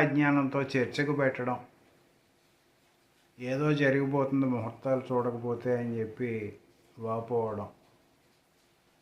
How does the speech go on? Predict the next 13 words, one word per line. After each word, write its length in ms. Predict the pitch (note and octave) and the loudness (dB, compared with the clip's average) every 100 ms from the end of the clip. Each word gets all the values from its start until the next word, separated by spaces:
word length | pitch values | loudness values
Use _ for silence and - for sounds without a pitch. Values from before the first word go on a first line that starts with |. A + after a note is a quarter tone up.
| _ _ _ _ | _ _ _ _
మనలో 460 | A#2+ A2 B2 C3 C3 A#2+ | -12 -6 -4 0 0 0
ఉన్న 140 | A#2 A2+ | -2 -4
మౌఢ్యానికి 760 | A2 A2+ A2+ B2+ B2 A#2 B2 B2 A2 G#2+ - _ - | -4 -6 -4 -4 -4 -6 -6 -6 -6 -10 -18 _ -18
సూచన 380 | C3 A#2+ G#2 B2 A2+ | -14 -10 -6 -6 -6
మాత్రమే. 400 | G#2 G2+ G#2 F#2+ - _ _ _ _ _ _ _ _ _ _ _ _ _ _ _ _ _ _ _ _ _ _ | -12 -14 -16 -18 -20 _ _ _ _ _ _ _ _ _ _ _ _ _ _ _ _ _ _ _ _ _ _
వేమన 420 | B2 B2+ D3 D#3 D3 C#3 C#3 | -4 -2 2 4 6 6 6
ఏనాడో 340 | C#3+ C#3+ C#3 C3+ B2 | 6 6 6 6 6
వందల 260 | B2 C#3 C3 | 6 2 2
సంవత్సరాల 460 | C3 B2+ C#3 C3 B2+ | 2 2 2 2 2
క్రితం 340 | B2+ A#2+ B2+ B2 | -2 -2 -2 0
చెప్పాడు, 380 | A2+ - A2+ F#2+ - _ _ _ _ _ _ _ _ _ _ _ _ _ _ _ _ _ _ _ _ | -2 -2 -6 -6 -16 _ _ _ _ _ _ _ _ _ _ _ _ _ _ _ _ _ _ _ _
విప్రులెల్ల 680 | C3+ C3 C#3+ F#3 F#3 F3 F3 F3+ | -8 -6 0 4 8 8 8 6
చేరి 300 | F3 E3+ E3 | 6 4 4